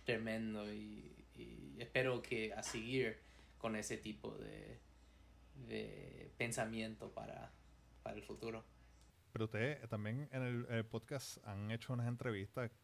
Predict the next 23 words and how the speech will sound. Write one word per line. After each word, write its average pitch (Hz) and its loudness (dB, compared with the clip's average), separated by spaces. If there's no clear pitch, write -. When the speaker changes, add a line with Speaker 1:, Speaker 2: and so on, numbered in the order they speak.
Speaker 2:
que 95 2
son 107 2
bastante, 98 2
eh, 95 4
con, 107 -2
con 107 2
nombres 113 4
grandes 113 0
en 110 2
el 98 0
fútbol. 101 -2
Vi 110 6
Javier 101 4
Saviola, 110 6
vi 98 2
este 101 -2
a 92 0
Istro 117 4
Stoichkov, 120 6
o 104 0
sea 98 2
que 92 0
también 95 4